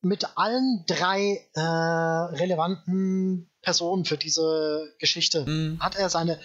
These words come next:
Speaker 1: kurzen Gespräche. Die sind alle nicht sonderlich lang.
Speaker 2: Mhm. Ja.
Speaker 1: Und,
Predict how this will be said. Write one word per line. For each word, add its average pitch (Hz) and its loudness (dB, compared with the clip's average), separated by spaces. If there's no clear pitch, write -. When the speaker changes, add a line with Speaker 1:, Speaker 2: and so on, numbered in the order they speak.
Speaker 1:
kurzen - 0
Gespräche. - -2
Die 135 -2
sind 143 2
alle 185 0
nicht 240 0
sonderlich 233 0
lang. 175 -2
Speaker 2:
Mhm. 135 -4
Ja. 143 -6
Speaker 1:
Und, 165 0